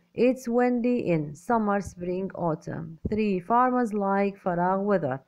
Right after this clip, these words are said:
windy, wet, hot. هلا المهمة سي، fill in the spaces،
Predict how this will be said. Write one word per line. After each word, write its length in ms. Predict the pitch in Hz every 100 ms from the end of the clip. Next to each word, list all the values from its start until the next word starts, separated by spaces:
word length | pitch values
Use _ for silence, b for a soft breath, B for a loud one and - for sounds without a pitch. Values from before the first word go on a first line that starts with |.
| b b b 170
windy, 500 | 220 254 233 226 226
wet, 520 | 202 190 196 - - _ _ _ -
hot. 340 | 170 175 _ _ b b b
هلا 320 | 226 254 254
المهمة 480 | 254 233 233 233 233
سي، 360 | - - 139 139
fill 280 | - 262
in 160 | 262 254
the 80 | 247
spaces، 640 | - 214 214 220 208 -